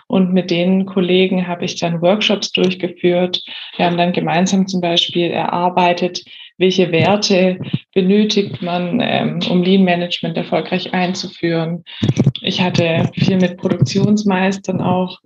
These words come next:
Kontakt und konnte die dann befragen, ähm, wie, was sie denken, wie man so eine Veränderung in Richtung kontinuierliche Verbesserung hinbekommen kann.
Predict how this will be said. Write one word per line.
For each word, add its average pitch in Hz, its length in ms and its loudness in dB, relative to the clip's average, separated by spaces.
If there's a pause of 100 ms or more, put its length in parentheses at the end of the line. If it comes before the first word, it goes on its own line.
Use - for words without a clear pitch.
(320)
Kontakt 185 680 0
und 175 220 -4
konnte - 300 0
die 185 160 2
dann 180 260 2
befragen, 175 1000 0
ähm, 160 460 -6
wie, 175 240 0
was 175 240 -4
sie 214 160 4
denken, 180 380 2
wie 185 80 4
man 175 180 -2
so 175 160 -4
eine 175 120 -4
Veränderung 190 680 2
in 185 120 2
Richtung 185 580 0
kontinuierliche 190 800 2
Verbesserung 180 600 0
hinbekommen 185 640 0
kann. 165 360 -8